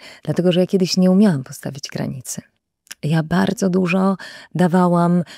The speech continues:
dawałam, dawałam i w pewnym momencie byłam w takim momencie, że sama byłam niezadowolona z tego wszystkiego, bo już tyle dałam.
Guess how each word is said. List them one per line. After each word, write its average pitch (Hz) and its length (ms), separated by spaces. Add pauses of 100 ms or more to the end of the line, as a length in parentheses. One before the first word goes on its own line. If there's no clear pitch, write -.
(120)
dawałam, 180 400
dawałam 175 320
i 185 60
w - 80
pewnym 190 240
momencie 190 420
byłam 190 160
w - 40
takim 196 260
momencie, 190 300
że 170 80
sama 208 280
byłam 185 200
niezadowolona 190 680
z - 60
tego 185 200
wszystkiego, 180 500
bo 185 80
już 175 120
tyle 208 240
dałam. 175 400